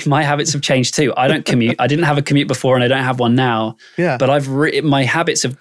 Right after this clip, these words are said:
Speaker 1: I'm much, much more selective in terms of what I listen to for some reason. Um, I've found that since, since covid, I've just been much more I've just been busier. Um, that's probably
Speaker 2: Mm-hmm.
Speaker 1: out of, that's probably out of panic more than anything else.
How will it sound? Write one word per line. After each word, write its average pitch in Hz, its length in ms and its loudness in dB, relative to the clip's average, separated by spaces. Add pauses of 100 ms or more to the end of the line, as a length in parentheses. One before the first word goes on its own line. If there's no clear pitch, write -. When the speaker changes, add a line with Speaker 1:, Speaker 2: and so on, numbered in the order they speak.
Speaker 1:
I'm 135 240 2
much, - 260 -2
much 139 200 -2
more 123 120 2
selective 123 460 -2
in 107 80 0
terms 113 260 0
of - 80 -4
what 117 100 0
I 110 40 0
listen 117 280 -2
to 160 220 -2
for 156 140 -4
some 135 200 0
reason. 131 380 -2 (480)
Um, 117 600 2
I've 123 160 0
found 123 340 0
that 113 140 -2
since, - 560 -2 (420)
since 147 260 -2
covid, 147 240 0
I've 120 140 0
just - 180 -4
been 113 160 0
much - 280 0
more 113 320 0 (180)
I've - 120 -14
just - 160 -6
been 123 140 0
busier. 117 600 -4
Um, 113 320 -2
that's 123 160 -4
probably 131 440 2
Speaker 2:
Mm-hmm. 110 100 2
Speaker 1:
out 113 120 -2
of, 117 220 -10
that's 131 160 -2
probably 131 340 0
out 117 140 0
of 113 160 -10
panic - 400 -4
more 113 140 0
than 110 100 0
anything 110 300 -2
else. 107 320 -6